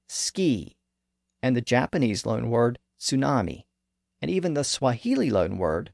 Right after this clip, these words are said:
safari. We also have it in loan words from South Asia, like the Hindu word yogi and the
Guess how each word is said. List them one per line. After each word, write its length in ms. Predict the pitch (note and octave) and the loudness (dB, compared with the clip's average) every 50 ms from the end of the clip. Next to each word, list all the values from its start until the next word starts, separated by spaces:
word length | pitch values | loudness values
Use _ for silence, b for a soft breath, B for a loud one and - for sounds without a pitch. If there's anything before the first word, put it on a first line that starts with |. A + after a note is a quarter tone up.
| _ _ - | _ _ -10
safari. 840 | - - - - C3 - - F3 E3 D3 B2+ G2 D#2 - - _ _ _ _ _ _ _ _ _ _ _ _ _ _ _ _ - | -6 -4 -4 -4 -4 -2 0 0 2 2 2 0 -2 -6 -14 _ _ _ _ _ _ _ _ _ _ _ _ _ _ _ _ -4
We 120 | A#2 A#2 | 0 2
also 320 | G#2+ A#2 D3 - - C#3+ | 2 2 2 2 0 0
have 220 | A2 B2 C#3+ C#3 C#3 | 0 0 0 0 0
it 60 | C#3+ | 0
in 120 | C#3+ C3+ | -2 0
loan 200 | C3+ C3+ C#3 C#3 C#3 | 2 2 0 0 0
words 280 | C#3 C#3 C3 - - | -2 -2 -2 -4 -8
from 220 | - - D3 C#3 C3+ | -4 -2 -2 -2 0
South 440 | - - - D3 C#3 C3+ C3 - C3 | -2 -2 -2 0 0 0 0 0 0
Asia, 500 | C3 D3 D3+ C#3 B2 - - - - _ _ - | 0 0 0 -2 -4 -4 -6 -8 -14 _ _ -2
like 200 | - A#2 G#2+ - | -2 -2 -2 0
the 80 | - A2+ | -4 -8
Hindu 480 | - _ - F#3 G3+ F#3 - A#2+ A2 F#2+ | -8 _ -2 0 0 0 0 0 -2 0
word 320 | G2 A2 G#2 F#2+ F#2+ - _ _ - | 0 2 2 2 0 -2 _ _ -6
yogi 520 | D3 C#3+ D3+ D#3 D3 - F2+ D#2 - - _ b b b b b b | -2 0 2 2 0 -2 -6 -12 -12 -14 _ b b b b b b
and 160 | - B2 B2 | 0 2 2
the 120 | B2+ - | 2 0